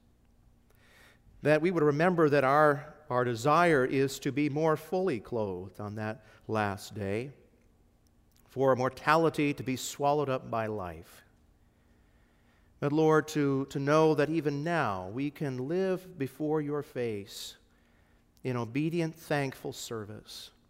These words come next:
using our bodies, which are precious in your sight, in ways that truly honor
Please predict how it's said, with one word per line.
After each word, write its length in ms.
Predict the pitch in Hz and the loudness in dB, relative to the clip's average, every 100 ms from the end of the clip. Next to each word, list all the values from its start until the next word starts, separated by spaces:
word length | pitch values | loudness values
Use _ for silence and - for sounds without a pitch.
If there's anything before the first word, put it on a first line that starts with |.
| _ _ - | _ _ -10
using 560 | 117 165 196 180 170 165 | 0 2 2 0 -4 -4
our 200 | 151 123 | -4 -4
bodies, 720 | 127 127 123 110 - - - _ _ | -4 -2 -4 -6 -10 -14 -16 _ _
which 180 | 131 120 | -8 -6
are 80 | |
precious 600 | 107 - 185 185 - 117 135 | -8 -8 -4 -4 -4 -6 -8
in 80 | |
your 160 | 120 123 | -8 -10
sight, 400 | - 98 90 - _ _ _ _ _ _ _ _ _ - | -10 -12 -12 -16 _ _ _ _ _ _ _ _ _ -8
in 180 | 120 | -4
ways 540 | 120 139 143 143 131 113 | 2 4 6 4 2 -2
that 220 | 123 123 | -4 -4
truly 400 | - 151 143 139 | -6 -4 -4 -4
honor 420 | 131 120 110 110 | -4 -2 -4 -8